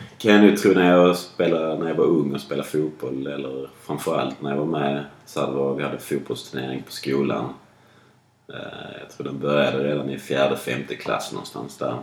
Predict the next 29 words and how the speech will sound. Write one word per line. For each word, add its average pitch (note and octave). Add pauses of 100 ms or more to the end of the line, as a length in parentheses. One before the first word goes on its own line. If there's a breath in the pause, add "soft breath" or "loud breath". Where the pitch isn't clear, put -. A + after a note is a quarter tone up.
(240)
Så -
kan C#2
jag, C2+
det D2+
är D2+
det D2
jag D2
minns. B1 (720 soft breath)
Eh, B1+
hur C#2+
nervös C#2+
och C2
hur C#2
gärna C#2
jag B1+
ville C2+
prestera A#1+
på -
de C2+
här - (1600 soft breath)
fotbollsturneringarna C2
i C2
skolan, C2+
liksom, A#1
hur C2
jag C2
minns B1
hur B1+
det A#1+